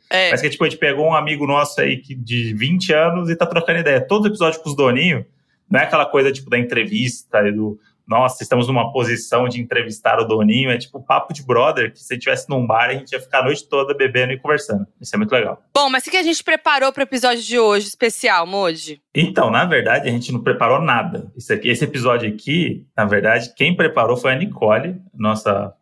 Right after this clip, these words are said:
Speaker 2: nossa querida produtora, na surdina. Por quê? A gente falou assim, "Ah, vamos relembrar coisas, né? Pessoas que estiveram aqui, trazer conteúdos inéditos das pessoas que já estiveram aqui e tal."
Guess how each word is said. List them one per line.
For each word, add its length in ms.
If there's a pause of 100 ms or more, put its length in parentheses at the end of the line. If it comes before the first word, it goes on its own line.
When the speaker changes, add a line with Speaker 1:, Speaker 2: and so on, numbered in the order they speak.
Speaker 2:
nossa 260
querida 680
produtora, 640 (260)
na 160
surdina. 880 (360)
Por 220
quê? 460
A 200
gente 180
falou 180
assim, 280
"Ah, 180
vamos 960 (200)
relembrar 640
coisas, 560
né? 140
Pessoas 600
que 60
estiveram 360
aqui, 720
trazer 240
conteúdos 380
inéditos 460
das 160
pessoas 220
que 60
já 80
estiveram 300
aqui 360
e 100
tal." 460